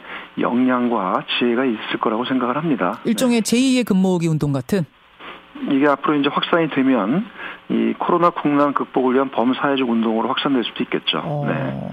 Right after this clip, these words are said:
Speaker 2: 자, 이제 이렇게 되니까 뭐,
Speaker 1: 네네.
Speaker 2: 뭐 좋은 뜻이지만 이게, 이게 좀 걱정스러운 부분도 있다는 얘기가 나옵니다. 어떤 거냐면 추경호 통합당 의원의 경우는 이런 말을 했어요. "이거는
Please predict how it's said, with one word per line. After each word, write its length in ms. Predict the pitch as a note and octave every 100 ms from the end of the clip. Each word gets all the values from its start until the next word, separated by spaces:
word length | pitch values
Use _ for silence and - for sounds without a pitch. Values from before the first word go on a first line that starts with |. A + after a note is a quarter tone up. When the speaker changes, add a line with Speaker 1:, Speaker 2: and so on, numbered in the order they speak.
| - -
Speaker 2:
자, 360 | - A#3 F#3+ D#3+
이제 140 | G3+
이렇게 340 | A3+ F#4+ G#4
되니까 760 | E4+ G#3 G3 - C4 A#3+ C#3 E3+ -
뭐, 160 | G#3+
Speaker 1:
네네. 380 | A#3+ A#3+ A3+ A3 G#3 - - - - - - - - - - - -
Speaker 2:
뭐 200 | G#3 B3
좋은 300 | - C#4+ F4
뜻이지만 840 | E4+ E4 C4+ E3+ D#3 G3+ C#3+ B2
이게, 320 | - C4 E4
이게 180 | D#4 C4+
좀 80 | E4
걱정스러운 580 | G#3 G3 F4 F4+ D#4+ D#4
부분도 280 | C4 B3 B3
있다는 360 | G#3 - A#3+ G#3
얘기가 260 | D#3+ F3+
나옵니다. 960 | G#3 B2+ D#3+ E3 C#3 C#3 D3+ D#3+ C#3 C3 - - - -
어떤 260 | E3+ A#3+ C4
거냐면 640 | G3 E3 F3 C4 G#3 - - - - - -
추경호 560 | - E4+ G4 G4 F#4 F4
통합당 520 | F#4+ F#4+ F#4 D4+ C4+
의원의 580 | B3+ A#3 A3 G#3 G3 F#3+
경우는 220 | F#3 F#3+
이런 160 | D#3+ E3+
말을 280 | E3+ D3+ C#3
했어요. 580 | C#3 - C#3+ C3+ C#3 C#3+
"이거는 500 | F3+ D#4 G#4+ G4+